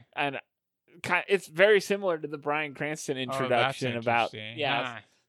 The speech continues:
Speaker 1: but I was trying to think, it might be too obscure to find some stuff like that, but, but yeah, it, I don't think it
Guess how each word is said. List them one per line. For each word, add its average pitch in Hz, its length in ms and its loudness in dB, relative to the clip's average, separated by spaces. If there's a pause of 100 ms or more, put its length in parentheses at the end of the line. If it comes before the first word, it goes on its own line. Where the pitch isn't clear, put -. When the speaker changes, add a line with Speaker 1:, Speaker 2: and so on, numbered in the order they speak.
Speaker 1:
but 143 100 0
I 147 60 0
was 151 100 -2
trying 190 240 0
to 151 60 -10
think, 160 240 -6
it 151 200 -4
might 160 200 -2
be 147 100 -6
too 147 240 -2
obscure 127 460 -4
to 117 100 -8
find 117 400 -12 (720)
some 131 240 -16
stuff - 300 -8
like 113 160 -6
that, - 240 -6
but, 110 200 -6 (520)
but 135 160 -4
yeah, 113 280 -2 (120)
it, - 220 -12 (300)
I 170 100 2
don't 254 160 0
think 262 120 -8
it 185 140 -6